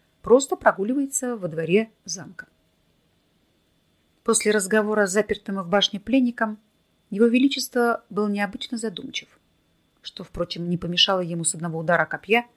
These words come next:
убить загнанного специально для королевской охоты оленя. Из-за опоздания с началом мероприятия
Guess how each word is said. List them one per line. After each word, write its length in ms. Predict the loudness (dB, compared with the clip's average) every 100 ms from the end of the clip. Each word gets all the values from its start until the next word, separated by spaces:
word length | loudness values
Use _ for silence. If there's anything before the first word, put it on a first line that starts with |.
| _ _ -14
убить 380 | -6 -6 -8 _ _ -4
загнанного 540 | 2 4 2 -2 -4
специально 500 | -4 -6 0 0 0
для 100 | -4
королевской 520 | -4 -2 -4 -8 -14
охоты 320 | -10 -8 -6 -6
оленя. 380 | -6 -6 -12 -18 _ _ _ _ _ _ _ _ _ _ _ _ _ _
Из-за 260 | 0 4 4
опоздания 760 | 4 2 6 8 8 6 4
с 140 | 2
началом 460 | -2 0 2 2 2
мероприятия 800 | -2 -4 -2 0 0 -2 -4 -6